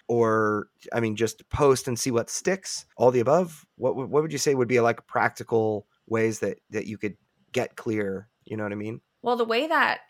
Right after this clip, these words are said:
Speaker 2: kind of helped me was I would start following people that I looked up to, people that's content I love to consume. And it wasn't just hairstylists. It was people in the business world, people in the marketing world, people in the design world.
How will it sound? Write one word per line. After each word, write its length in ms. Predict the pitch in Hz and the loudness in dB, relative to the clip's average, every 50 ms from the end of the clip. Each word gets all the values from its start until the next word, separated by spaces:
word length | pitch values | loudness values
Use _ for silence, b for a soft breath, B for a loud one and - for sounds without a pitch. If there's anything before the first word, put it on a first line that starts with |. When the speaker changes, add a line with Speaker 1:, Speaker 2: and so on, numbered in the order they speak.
| _ - | _ -10
Speaker 2:
kind 200 | - 240 269 226 | -6 -4 -4 -4
of 80 | 202 202 | -4 -4
helped 320 | - 214 196 - - - | -4 -4 -4 -4 -6 -12
me 420 | 196 185 185 170 156 147 151 165 | -10 -8 -8 -6 -6 -8 -8 -10
was 380 | 185 190 196 190 185 185 185 - - - - | -10 -8 -4 -4 -4 -4 -4 -8 -10 -8 -6
I 140 | 185 196 240 | -4 -4 -4
would 140 | 285 294 | -4 -6
start 300 | - - 277 247 233 240 - _ - | -6 -2 -2 -2 -2 -4 -10 _ -4
following 800 | - 170 175 180 185 190 196 214 226 233 240 247 254 262 277 277 - _ - | 0 0 2 2 0 -2 -4 -4 -4 -4 -4 -4 -4 -6 -8 -8 -12 _ -16
people 640 | - - 196 - 226 233 240 247 269 277 277 - - | -14 -14 -8 -2 0 2 2 2 0 -2 -4 -2 0
that 300 | 190 175 175 175 - - - | 2 4 4 2 0 -2 -2
I 400 | 185 190 175 175 175 170 170 170 185 | 0 2 2 4 2 2 0 -4 -6
looked 300 | 175 175 185 170 175 - | -8 -8 -8 -8 -6 -8
up 160 | - - - - | -8 -8 -10 -12
to, 380 | - - - - - - - _ _ - - | -12 -12 -12 -12 -12 -14 -16 _ _ -18 -12
people 380 | - 226 - 214 214 208 208 | -10 -8 -4 -4 -4 -4 -2
that's 380 | 202 196 175 175 170 - - - | 2 2 4 4 2 0 -6 -14
content 540 | - - 202 185 180 185 180 - 190 - - | -10 -4 -4 -4 -4 -4 -8 -10 -10 -6 -6
I 80 | - 180 | -6 -6
love 340 | 180 190 185 180 175 175 175 | -6 -2 -2 -2 -2 -2 -6
to 80 | - - | -14 -14
consume. 720 | - 202 175 170 - - - - 113 95 - - 226 220 B B B B B B B - | -12 -10 -8 -8 -8 -6 -6 -8 -10 -10 -12 -12 -12 -12 B B B B B B B -4
And 100 | 220 226 | -4 -2
it 80 | 208 | 0
wasn't 320 | 196 214 220 220 269 254 240 | 0 -2 -2 -2 -4 -4 -4
just 220 | 226 214 - - | -4 -4 -4 -6
hairstylists. 760 | 208 190 185 185 - 180 165 147 123 110 120 117 - - - - | -4 -4 -6 -4 -4 -6 -4 -4 -4 -4 -6 -6 -8 -10 -12 -8
It 180 | - 185 170 - | -8 -8 -6 -4
was 580 | 214 214 208 208 196 202 202 196 190 190 - - | -2 -2 0 0 0 -2 -2 -4 -6 -8 -8 -10
people 360 | - - 214 - 202 202 196 | -12 -16 -12 -6 -4 -2 0
in 140 | 190 190 190 | 0 0 -2
the 80 | 185 | -4
business 400 | 185 - 269 302 262 247 202 - | 0 2 2 2 2 -2 -6 -6
world, 260 | 202 190 170 156 170 165 | -4 -2 -2 -2 -2 -6
people 240 | 196 190 - 190 | -10 -12 -10 -10
in 60 | 202 214 | -8 -6
the 60 | 208 | -2
marketing 440 | 202 190 190 190 190 185 175 175 175 | 0 0 0 0 -2 -8 -8 -8 -6
world, 340 | 175 170 160 160 165 165 | -4 -4 -4 -4 -6 -8
people 280 | - - 180 - 185 185 | -12 -18 -16 -10 -8 -8
in 180 | 180 196 196 185 | -8 -8 -10 -12
the 60 | 185 | -10
design 680 | 180 196 185 170 190 175 165 175 175 175 175 170 165 | -8 -8 -8 -6 -4 -2 0 0 -2 -2 -4 -6 -8
world. 420 | 170 165 160 151 147 139 - - | -8 -8 -6 -6 -8 -8 -10 -12